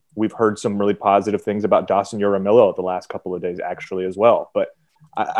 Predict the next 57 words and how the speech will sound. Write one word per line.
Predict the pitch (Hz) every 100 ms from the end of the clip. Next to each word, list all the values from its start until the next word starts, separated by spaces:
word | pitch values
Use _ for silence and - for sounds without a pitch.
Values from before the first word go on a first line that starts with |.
| 117
I, | -
I |
kind | 143 170 156
of | 139
feel | - 135
like | 127 113 110
it's | -
those | 120 101
five | - 107 95
guys. | 107 104 98 107
And | 101
so | 120 110
it's, | 101 - -
once | 127 175
they | - 127
get | 139
to | 165
those | 160
five | 156 165
guys, | 160 160 156
Mirabal | 120 131 135 127
said, | - 117 101
"You |
get | 101 131
to |
the | 156
five | - 110 107
guys, | 107 104 107
and | 107
then | 113 143
you | 131
figure | - 131 120 107 110
out | 110 98 - _ _ _ _ _ _ -
where | 98 113
everybody | 113 113 104 101
fits | - 101 -
in." | 107 92
And | 98 104
that's | 165 -
the | 180
part | - 135 - -
to |
me | 113 131
that | 110 98
gets, | 104 - - - _ _
I | -
don't | 170
wanna | 160
say | 165
I'm | 123
concerned, | - 110 - 143 127 95 95 107 - _ _ _
but | - 113
that's | 147
the | -
part | 139 160 120
where |
I'm, | 123